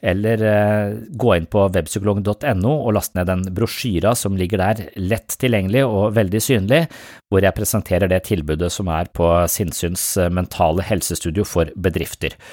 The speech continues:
Så da kan du gå til sjefen din og si at dette her er et, eh, viktig løft for psykisk helse i vår bedrift, hvis alle får et abonnement på dette mentale treningsstudio, så kan vi trene mentale muskler, så går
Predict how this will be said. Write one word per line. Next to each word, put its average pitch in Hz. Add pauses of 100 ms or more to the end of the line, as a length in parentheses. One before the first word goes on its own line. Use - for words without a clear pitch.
(300)
Så -
da 107
kan 120
du 107
gå 101
til 117
sjefen 107
din 135
og 110
si -
at 95
dette 104
her 110
er 101
et, -
eh, 110
viktig 107
løft 117
for 113
psykisk -
helse 113
i 101
vår 104
bedrift, 120
hvis -
alle 104
får 90
et 95
abonnement 98
på 110
dette 90
mentale 92
treningsstudio, 98
så -
kan 90
vi 90
trene 90
mentale 90
muskler, 110
så 92
går 85